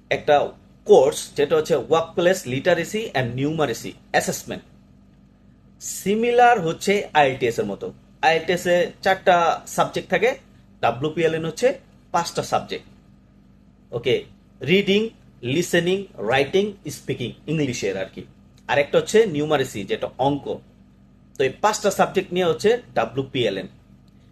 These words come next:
এই ডাব্লিউপিএলএন এ প্রত্যেকটা সাবজেক্টে আপনার আট করে স্কোর থাকে, প্রত্যেকটা সাবজেক্টে আট করে, যেমন আইএলটিএস এর মতো।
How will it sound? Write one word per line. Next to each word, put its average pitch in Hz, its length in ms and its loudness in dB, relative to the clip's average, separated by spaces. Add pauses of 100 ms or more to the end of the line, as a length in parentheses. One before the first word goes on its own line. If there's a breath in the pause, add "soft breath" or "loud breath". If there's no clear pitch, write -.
(120)
এই 117 140 -4
ডাব্লিউপিএলএন 208 680 4 (100)
এ - 20 4 (540)
প্রত্যেকটা 226 460 0
সাবজেক্টে 196 400 2 (100)
আপনার 208 220 -2 (720)
আট 202 160 -4
করে 226 140 8 (180)
স্কোর 127 240 -4
থাকে, 95 200 -4 (840)
প্রত্যেকটা 190 500 -2
সাবজেক্টে 180 380 -2 (160)
আট 135 160 -8
করে, 110 140 -2 (360)
যেমন 156 200 -2 (120)
আইএলটিএস 120 400 0
এর 104 100 -6
মতো। 95 160 -12